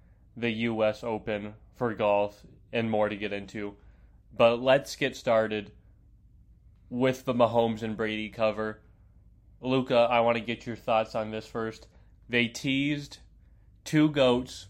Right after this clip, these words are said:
Most people thought it would be Mahomes and Brady on the cover. Luca,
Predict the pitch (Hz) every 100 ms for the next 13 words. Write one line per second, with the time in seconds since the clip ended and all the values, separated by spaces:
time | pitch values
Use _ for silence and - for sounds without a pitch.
0 | - - - _ 120 127 139 - 127 135
1 | 131 123 113 113 - - - - - -
2 | - 135 131 120 110 120 113 110 - 123
3 | 123 139 151 147 - - - 135 127 120
4 | 113 110 110 113 - - - - - -
5 | 123 120 123 123 123 113 110 113 113 -
6 | - - - - - _ - - - -
7 | - - 127 139 139 156 156